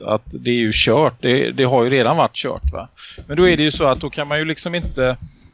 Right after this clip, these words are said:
Alltså, då kan man ju inte sätta upp ett nytt lika, eh,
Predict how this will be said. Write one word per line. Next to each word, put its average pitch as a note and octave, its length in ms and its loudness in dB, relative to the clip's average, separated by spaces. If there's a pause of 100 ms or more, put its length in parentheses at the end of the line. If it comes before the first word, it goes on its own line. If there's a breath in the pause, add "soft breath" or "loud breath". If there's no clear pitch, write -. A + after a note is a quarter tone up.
(360 loud breath)
Alltså, C#3+ 480 -2
då D3 80 -6
kan D3+ 160 -6
man E3+ 100 0
ju - 20 0
inte D3+ 160 -4
sätta - 280 -2
upp C#3 180 -4
ett C3+ 140 -4
nytt - 460 -4 (120)
lika, B2 640 2 (240)
eh, A2+ 520 -2